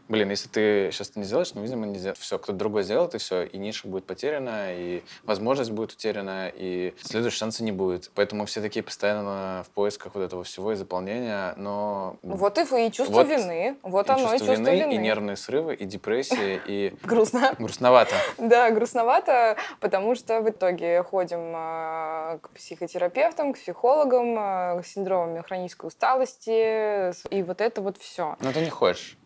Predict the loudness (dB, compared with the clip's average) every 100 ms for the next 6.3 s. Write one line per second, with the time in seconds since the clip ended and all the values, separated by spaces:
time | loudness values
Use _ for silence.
0 | _ -16 -14 -8 -6 -4 -8 -14 -20 _
1 | -12 -12 -16 _ _ -16 -14 -12 -16 -18
2 | -12 -4 -2 0 0 0 -4 0 0 -2
3 | -8 -6 -4 -4 -8 -2 4 8 8 6
4 | 8 8 6 2 0 -2 -4 -4 -6 -6
5 | -4 -4 -2 -2 0 -2 -2 -6 -6 -6
6 | -8 -10 -10